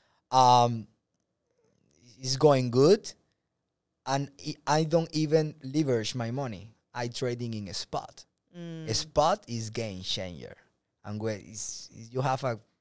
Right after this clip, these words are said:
Speaker 1: like, fifty, a hundred bucks or more, trading in a spot can give you big results
Speaker 2: Yep.
Speaker 1: without risking your money. You know, my, my risk is, is very slow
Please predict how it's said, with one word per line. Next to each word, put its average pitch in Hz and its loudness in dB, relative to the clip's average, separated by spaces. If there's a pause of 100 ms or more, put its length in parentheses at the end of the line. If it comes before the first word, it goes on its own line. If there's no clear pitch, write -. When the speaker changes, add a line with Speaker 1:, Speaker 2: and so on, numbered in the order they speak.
(400)
Speaker 1:
like, - -20
fifty, 110 -6
a 95 -8
hundred 110 -6
bucks 113 -2
or 98 -10
more, 120 2 (540)
trading 131 2 (100)
in - -4
a 110 -2
spot 120 0
can 110 -6
give 110 -4
you 104 -6 (840)
big 110 -8
results 92 -6
Speaker 2:
Yep. 156 -16
Speaker 1:
without 127 2
risking 127 0
your 104 -4
money. 113 -2
You 107 -4
know, 120 -4
my, 110 -6
my 113 -2
risk 135 -2
is, - -4 (440)
is - -10
very 123 4
slow 101 -4